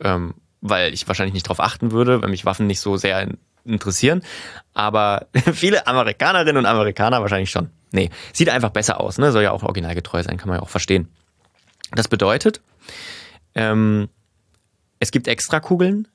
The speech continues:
die, wenn Close-Ups gemacht werden, da reingemacht werden in die, in die Waffe, die aber natürlich keine Ladung haben. Kein Schießpulver oder sonst was. Ähm, die gibt's auch beim Filmausstatter einfach zu kaufen.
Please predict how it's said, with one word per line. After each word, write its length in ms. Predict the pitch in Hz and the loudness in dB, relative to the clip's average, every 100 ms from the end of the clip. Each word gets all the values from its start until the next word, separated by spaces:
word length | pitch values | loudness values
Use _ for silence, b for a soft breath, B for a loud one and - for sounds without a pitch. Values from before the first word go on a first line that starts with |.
| _ - | _ -4
die, 320 | 117 120 117 _ | -2 0 -2 _
wenn 320 | 107 104 101 - - | 0 0 -2 -6 0
Close-Ups 380 | 123 156 165 - | 2 2 0 0
gemacht 320 | 127 135 110 | -2 -2 0
werden, 260 | 117 127 | 0 2
da 80 | 117 | -2
reingemacht 500 | 107 104 120 117 - | -2 0 2 0 0
werden 240 | 110 107 107 | 0 0 0
in 140 | 101 | -2
die, 180 | 104 104 | -2 -2
in 160 | 110 | 0
die 120 | 104 101 | 2 2
Waffe, 340 | 101 127 123 B B B B B | 2 2 2 B B B B B
die 180 | - 113 | 0 2
aber 120 | 117 | 2
natürlich 280 | 110 113 104 | 2 2 2
keine 180 | 110 104 | 0 0
Ladung 360 | 98 113 113 | 2 2 2
haben. 300 | 98 87 87 - _ | 2 -2 -6 -12 _
Kein 160 | - 104 | -6 -2
Schießpulver 460 | 180 - 143 131 107 | 0 2 2 4 2
oder 100 | 104 | 0
sonst 300 | 113 156 - | 0 -2 0
was. 240 | 123 131 B B B B | 0 0 B B B B
Ähm, 340 | 110 107 104 107 | -2 0 0 0
die 60 | 113 | -2
gibt's 280 | 120 - - | -2 -2 -2
auch 140 | 110 | 0
beim 180 | - 107 | 2 -2
Filmausstatter 720 | - 120 120 107 - 101 104 | 2 0 2 0 0 -2 -2
einfach 260 | - 101 95 | -4 -4 -6
zu 120 | - | -6
kaufen. 420 | - 104 90 82 | -2 -2 0 -4